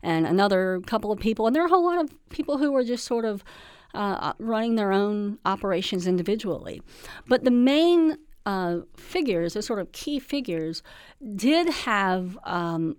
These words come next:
operations that extended far beyond the boundaries of Russell County and Phoenix City and beyond the boundaries of, of, uh, even the sort of Alabama-Georgia line where, where they were located.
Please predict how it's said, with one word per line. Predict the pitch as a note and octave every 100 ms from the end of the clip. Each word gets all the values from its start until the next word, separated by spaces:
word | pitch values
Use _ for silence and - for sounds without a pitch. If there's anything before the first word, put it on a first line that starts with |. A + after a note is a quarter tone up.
| -
operations | G3 - F#3+ E3 - E3+ D#3+
that | E3
extended | D#3+ - F3+ D#3+
far | - G#3 G#3
beyond | F#3 D#3 D3 D3 D3+
the | D3 - -
boundaries | F3 E3 D#3+ D#3 D3+
of | D3+
Russell | D3 D3+ D#3
County | E3+ D#3+ D#3+
and | D3 D#3
Phoenix | D#3 - -
City | D4+ C#4 A#3
and | F#3
beyond | F3 E3 E3
the |
boundaries | D#3 D3+ D3+ D3+ D3
of, | D#3+ C#3+ - - - - -
of, | E3 D3 D3 E3+ -
uh, | C#3+ C#3+ C#3+ -
even | F3+ E3+
the | D#3+
sort | D#3 D#3
of | -
Alabama-Georgia | D#3+ D#3+ D3+ D3+ D3+ E3 D#3+ D3+ D3
line | E3+ A3 D#3+ C#3+ D3
where, | D#3+ D#3 D3+
where | E3+ F#3
they | E3
were | D#3
located. | D#3 E3 - A#2+ - -